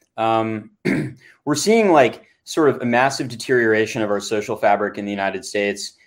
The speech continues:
like, radical political division. And then there's this problem that Peter Thiel talks about, um, sort of technological, uh, stagnation. And I think sort of the, these two things are actually, the sort of, like, coming apart and the stagnation are,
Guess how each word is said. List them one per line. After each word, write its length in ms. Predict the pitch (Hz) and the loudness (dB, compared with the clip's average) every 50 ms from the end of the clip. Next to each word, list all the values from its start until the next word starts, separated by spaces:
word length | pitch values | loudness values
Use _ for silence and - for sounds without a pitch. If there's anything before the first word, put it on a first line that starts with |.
| _ _ _ | _ _ _
like, 260 | - 107 104 - - - | 2 2 2 0 -2 2
radical 460 | 113 120 110 117 120 117 - 120 110 | 2 4 4 4 2 4 2 2 2
political 380 | - 123 113 110 110 - 107 104 | 2 0 0 0 2 0 -2 -2
division. 560 | 104 101 104 101 101 - 104 98 98 98 - _ _ _ _ | 0 0 -2 -2 -2 -4 -6 -6 -6 -8 -12 _ _ _ _
And 100 | - 120 | -2 0
then 100 | 131 127 | 2 2
there's 220 | 123 120 117 117 120 | 4 4 2 2 0
this 120 | 127 113 | -4 -6
problem 420 | - - 127 117 110 113 113 110 107 | 2 6 6 6 6 4 2 0 0
that 160 | 110 - - | 0 -2 -2
Peter 240 | - 120 110 104 - | -4 -2 -2 -2 -2
Thiel 220 | - 156 147 139 | 2 2 2 4
talks 300 | 139 120 110 107 107 - | 6 6 6 6 4 2
about, 340 | 107 104 101 101 98 95 - - - _ _ _ | 2 4 6 6 6 4 2 -2 -12 _ _ _
um, 280 | - 107 107 107 107 104 | 0 2 4 4 2 0
sort 160 | 101 - 104 | -2 -6 -6
of 60 | - | 0
technological, 720 | - 113 - 120 107 104 104 - - 110 104 101 87 - _ _ _ _ _ | 0 0 2 4 2 2 0 0 0 2 2 2 2 -2 _ _ _ _ _
uh, 180 | 107 104 104 101 | 2 2 2 2
stagnation. 800 | - - - 117 110 104 113 117 113 113 113 - 117 107 104 104 | 0 2 4 4 4 4 2 -2 -4 -4 -4 -4 -4 -4 -4 -4
And 100 | 110 120 | -2 -2
I 60 | 120 | -2
think 340 | 120 - 214 226 220 - - _ _ _ _ _ | 0 0 0 0 0 -4 -12 _ _ _ _ _
sort 180 | - 165 139 | -2 -2 -2
of 60 | 123 | -2
the, 100 | 135 151 | -4 -2
these 200 | - 143 147 147 | -2 -2 -2 0
two 100 | - 196 | -2 0
things 240 | 190 196 180 160 156 | 2 2 2 4 6
are 80 | 147 135 | 6 8
actually, 440 | 131 131 131 - - 147 135 131 127 | 8 6 6 4 0 2 2 4 4
the 100 | 120 117 | 2 0
sort 160 | - 156 139 | 0 0 0
of, 80 | 117 131 | 2 4
like, 220 | 131 113 - - - _ _ _ | 2 2 2 -2 -10 _ _ _
coming 280 | - 156 156 156 156 | -2 0 2 4 4
apart 440 | 143 131 - - 135 127 127 131 131 - | 4 2 4 4 6 6 6 6 2 0
and 140 | 120 127 127 | -4 -4 -2
the 60 | 117 | -4
stagnation 600 | - - 127 120 117 110 117 117 113 113 - 113 | 0 2 4 4 4 2 0 -2 -2 -4 -4 -4
are, 280 | 110 107 104 104 - | -2 -2 -2 -4 -6